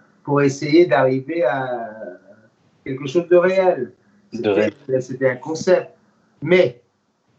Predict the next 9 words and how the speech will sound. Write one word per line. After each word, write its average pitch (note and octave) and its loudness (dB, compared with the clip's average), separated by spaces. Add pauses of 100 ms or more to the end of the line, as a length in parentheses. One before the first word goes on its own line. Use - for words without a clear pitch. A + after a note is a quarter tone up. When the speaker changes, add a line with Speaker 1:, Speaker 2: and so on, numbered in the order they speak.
(920)
Speaker 1:
euh, A2+ -8 (560)
tu - 0
sais, E3+ 0
quand, C#3 -4
euh, A#2 -4 (1160)
le D#2+ -12
chef-op - 2
français D#3 -2
pour A#2+ 0